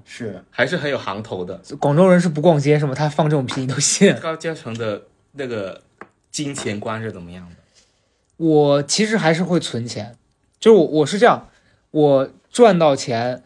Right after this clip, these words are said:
Speaker 3: 我，我会花，但是我一定是会，比如说
Speaker 2: 存一部分。
Speaker 3: 把大的一部分存，然后我会留一个范围，是觉得这个范围花了，我觉得是 OK 的，我会在这个范围里面挥霍，但我不会那个，比如说我挣一万块钱，我会把一，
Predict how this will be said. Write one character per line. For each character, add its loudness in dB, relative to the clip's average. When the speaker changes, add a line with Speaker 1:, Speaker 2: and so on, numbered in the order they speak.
Speaker 3:
我， -4
我 -2
会 0
花， 0
但 2
是 0
我 4
一 -2
定 0
是 -4
会， 4
比 -8
如 -2
说 2
Speaker 2:
存 -
一 -
部 -8
分。 -12
Speaker 3:
把 2
大 2
的 2
一 -4
部 -4
分 -4
存， -8
然 -4
后 -2
我 -2
会 0
留 -2
一 -2
个 0
范 -2
围， -8
是 -12
觉 -8
得 -2
这 -4
个 -6
范 -4
围 -4
花 -2
了， 0
我 -6
觉 -8
得 -6
是 -8
OK -6
的， -8
我 -10
会 -2
在 4
这 2
个 0
范 -2
围 -8
里 -8
面 -8
挥 -8
霍， -10
但 -2
我 -2
不 -8
会 -2
那 -8
个， -6
比 -10
如 -6
说 -4
我 -2
挣 -2
一 -8
万 -2
块 -6
钱， -8
我 -6
会 -6
把 -4
一， -10